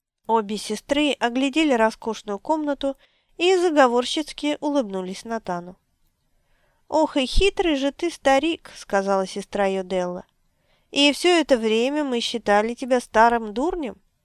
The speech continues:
"Хорошо, магистр Рал. Мы передадим ваши слова императору Джегану. Я думаю, они его заинтересуют.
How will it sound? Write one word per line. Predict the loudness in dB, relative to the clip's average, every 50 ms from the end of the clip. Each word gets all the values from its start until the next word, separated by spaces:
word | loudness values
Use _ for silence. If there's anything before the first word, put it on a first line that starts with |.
| _ _ _ _ _ _ _ _ _ _ _ _ _
"Хорошо, | _ -4 2 4 4 4 2 2 -2 -2 0
магистр | -2 -4 -6 -6 -10 -10 -6 -6 -4 0
Рал. | 0 0 0 -2 -4 _ _ _ _ _ _ _ _ _ _ -8
Мы | -4 0 2 2 2 0 0 0
передадим | -2 0 2 4 4 4 4 2 0 -4 -4 0
ваши | -2 -2 -2 -2 -8
слова | -6 -2 0 0 2 2 2 0
императору | 0 0 0 2 2 0 0 -2 -6 -6 -6
Джегану. | -4 -4 -4 -4 -6 -8 -12 -14 -18 _ _ _ _ _ _ _ _ _ _ _ _ _
Я | -6 0 4 4 4 4
думаю, | 2 -2 -2 -2 -2 -2
они | -2 -2 -4 -4
его | -4 -4 -4 -4
заинтересуют. | -4 -4 -4 -4 -4 -6 -6 -6 -6 -6 -8 -8 -8 -10 -10 -10 -10 -14